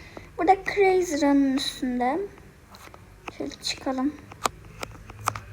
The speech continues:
Burada bir sürpriz kutu olacak. Ben yine onu da almışım. Din, din, din, din. Ben videomun geri kalanına sihirli yarasamla devam etmek istiyorum.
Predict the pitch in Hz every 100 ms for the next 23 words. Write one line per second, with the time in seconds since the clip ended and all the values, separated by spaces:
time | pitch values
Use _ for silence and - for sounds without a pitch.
0 | - - - - - - - - - 427
1 | 403 415 403 381 370 392 381 - - 330
2 | 285 247 262 269 277 277 294 277 - 240
3 | 247 247 226 214 214 233 - - 277 -
4 | - - - - - - - - - -
5 | - - - - - - - - - -
6 | - - - - - 285 285 285 311 339
7 | 330 320 311 311 - 277 285 - - -
8 | - - - 453 466 415 403 392 349 254
9 | 294 - 277 262 294 320 - 240 240 254
10 | 247 247 - 254 247 226 220 226 - -
11 | - - - - - -